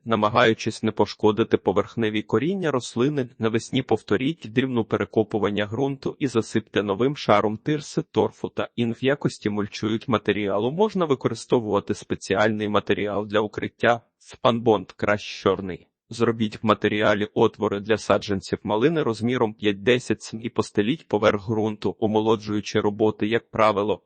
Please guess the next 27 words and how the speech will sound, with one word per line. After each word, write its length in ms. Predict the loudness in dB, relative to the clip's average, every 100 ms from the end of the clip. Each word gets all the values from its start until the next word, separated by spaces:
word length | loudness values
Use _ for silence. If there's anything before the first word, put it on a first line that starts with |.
| -2
малина 440 | 2 4 4 2
на 120 | 2 2
одному 460 | 2 2 0 -2
місці 440 | -2 -4 -6 -2 -2
росте 340 | -2 -4 -4
близько 440 | 0 -2 -2 -2
десять 440 | 2 2 0 -4 -4
років. 500 | -6 -8 -14 -18 _ _
При 180 | -2 0
гарному 500 | 6 6 4 0 -2
догляді 480 | 0 0 0 -2 -2
досвідчені 760 | -4 -6 -4 -6 -6 -6 -6
садівники 680 | -4 -2 -2 -2 -4 -2 -2
збільшують 680 | -2 -4 -4 0 2 2 2
цей 200 | 2 2
термін 480 | 2 0 2 -2 -2
до 120 | -2
вісімнадцять 800 | -2 -4 -4 0 -2 -2 -6 -2
років. 460 | -2 -2 -6 -10 _
У 100 | 0
малиннику, 680 | 2 4 2 0 -4 -8 -12 _ _ _
тривалий 460 | 0 4 6 6 2
час 340 | 2 2 2
ростаючому 720 | -6 -4 2 2 2 -4 -6 -2
на 120 | -2
одному 480 | 2 2 2 -4 -4
місці, 560 | -4 -6 -8 -8 -8